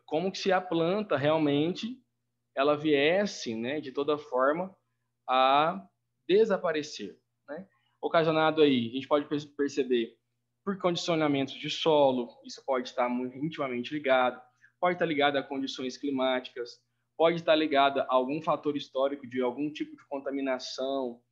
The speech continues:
que foi se prolongando nesses lo-, locais. Então, são fatores que precisam de ser definidos para que a gente não possa, então, é, estarmos,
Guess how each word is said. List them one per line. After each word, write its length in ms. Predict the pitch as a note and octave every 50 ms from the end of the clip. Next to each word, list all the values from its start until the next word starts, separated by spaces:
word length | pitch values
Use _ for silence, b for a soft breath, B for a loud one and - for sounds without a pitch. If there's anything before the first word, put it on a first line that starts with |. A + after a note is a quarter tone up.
| _ _ _ _ _ _ _
que 180 | - C#3 C3 B2
foi 480 | - - - - C#3+ D#3+ E3+ E3 C#3+
se 140 | - - -
prolongando 540 | - - C3 C3 C3+ C3 B2 B2 C3 B2+ B2
nesses 300 | B2 B2 B2 B2 A#2+ A#2
lo-, 200 | C3 C3+ C#3 C3+ - - -
locais. 720 | A#2+ B2 C3 - - D3 C3+ C3 C3 B2+ B2+ A#2+ A#2+ - - b b b b b b
Então, 220 | - F3+ A3+ B3+
são 520 | B3 - - A3 G#3+ A#3 B3 A#3 A3+ - _ - -
fatores 680 | G#3 F3+ F3+ F3 - - F#3+ A#3 C4+ C4 G3+ E3 -
que 80 | - F3+
precisam 260 | F3 F3+ - G#3+ G#3+
de 60 | G3
ser 240 | G3 - G#3+ G3+ G3+
definidos 800 | G3 G#3 G3+ G3+ - G#3+ G3+ F#3 E3+ F3+ G3+ A3+ F#3+ E3 D3 -
para 100 | - D3
que 80 | - E3
a 20 |
gente 240 | D#3 E3+ F3 E3 F3+
não 120 | F3+ F#3+
possa, 440 | F#3+ F#3+ E3+ D#3+ D#3+ F3 F3+ - F#3+
então, 400 | F#3 F#3 - - D#3 D#3+ F3 - - - b b b b b b b b _ _ _ -
é, 600 | C#3 C#3 C3+ C3 C3 C3 B2+ B2 A#2+ A#2+ A2+ A2+ A2 G#2+ G#2+ G#2 - - _ _ _ _ _ _ _ _ _ _ _ _ -
estarmos, 680 | - - - - F3+ G3 G#3 F3+ F3 D3 C#3 - -